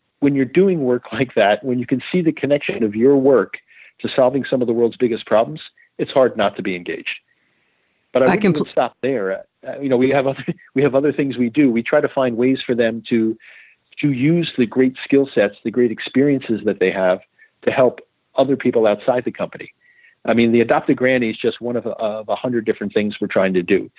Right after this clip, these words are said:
Speaker 1: We have, we work with different stakeholder groups like, like Partners in Food Solutions, which is a group we founded together with General Mills and Cargill and Hershey's, where we allow our employees, no matter where they're sitting in the world, to donate their expertise and their knowledge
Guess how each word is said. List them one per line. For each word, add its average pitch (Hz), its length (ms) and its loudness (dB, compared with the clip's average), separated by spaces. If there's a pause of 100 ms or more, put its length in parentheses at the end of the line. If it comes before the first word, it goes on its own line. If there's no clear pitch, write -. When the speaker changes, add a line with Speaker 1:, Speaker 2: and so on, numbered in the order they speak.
(260)
Speaker 1:
We 113 120 2
have, 117 300 0
we 123 140 2
work 143 220 2
with 123 120 0
different 120 260 -6
stakeholder 131 460 0
groups 107 360 -4
like, 104 220 0 (120)
like 110 240 -2
Partners 117 320 -2
in 107 100 -4
Food 110 220 -2
Solutions, - 480 -6 (460)
which 107 140 -2
is 104 100 -2
a 113 60 2
group 113 300 0
we 107 100 0
founded 110 400 0
together 104 300 0
with 101 180 -4
General 104 300 0
Mills 101 320 2
and 98 120 -6
Cargill 98 540 0
and 92 80 -16
Hershey's, 98 480 -4 (560)
where 117 240 6
we 131 160 6
allow 127 280 4
our 110 160 0
employees, 107 500 0
no 117 80 -4
matter 120 200 2
where 123 160 2
they're 139 140 2
sitting 196 320 0
in 104 60 -4
the 95 60 -4
world, 90 320 -4
to - 80 -8
donate 127 580 0
their 110 260 2
expertise 107 720 -2
and 95 140 -2
their 90 100 0
knowledge 101 560 2